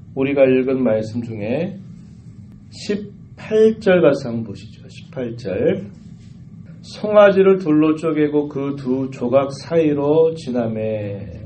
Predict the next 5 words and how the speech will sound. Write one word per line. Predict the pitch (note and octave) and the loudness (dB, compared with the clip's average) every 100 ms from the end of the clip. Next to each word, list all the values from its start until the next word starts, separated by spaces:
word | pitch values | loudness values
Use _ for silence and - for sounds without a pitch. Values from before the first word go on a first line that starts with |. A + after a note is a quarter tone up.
| - G#2+ | -12 -2
내 | B2+ C#3 | -2 0
앞에 | A#2+ B2 B2 C3 | -2 -2 -2 0
언약을 | A2+ A2+ A2+ A2 C3+ D#3+ F3+ - - | 0 0 -2 -4 0 0 -2 -8 -14
맺었으나." | A2 G#2 G#2+ G#2+ - G2 G2+ G2 F2+ F2+ F2+ - - | -10 -8 -6 -8 -10 -12 -12 -12 -12 -14 -16 -18 -10
표현했죠. | A#2+ G2 G2+ C3+ C#3+ | -8 -8 -10 -10 -10